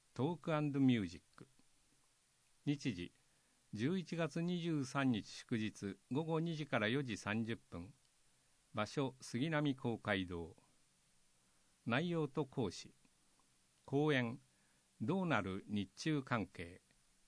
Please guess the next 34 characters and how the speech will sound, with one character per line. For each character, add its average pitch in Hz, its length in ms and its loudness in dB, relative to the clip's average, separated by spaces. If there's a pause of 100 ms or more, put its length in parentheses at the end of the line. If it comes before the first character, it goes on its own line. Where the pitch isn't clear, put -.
(180)
東 151 160 0
京 156 240 2
大 143 200 4
学 104 300 0
法 131 240 0
学 143 260 0
部 95 120 -2
教 90 260 -4
授、 87 220 -10 (460)
高 135 300 0
原 101 380 2 (280)
明 90 160 -2
夫。 82 120 -10 (1500)
演 131 180 2
奏、 110 440 -2 (600)
中 190 280 0
国 110 420 0
ロ 107 140 0
マ 135 140 4
ン 139 120 2
機 - 140 -14
構、 90 320 -4 (600)
都 175 120 -2
立 160 300 0
西 107 280 0
高 127 420 0
オ 120 220 0
ー - 20 0
ビ 123 280 2
ー - 20 -6
吹 127 260 -2
奏 131 340 -2
楽 113 220 2
団。 80 160 -14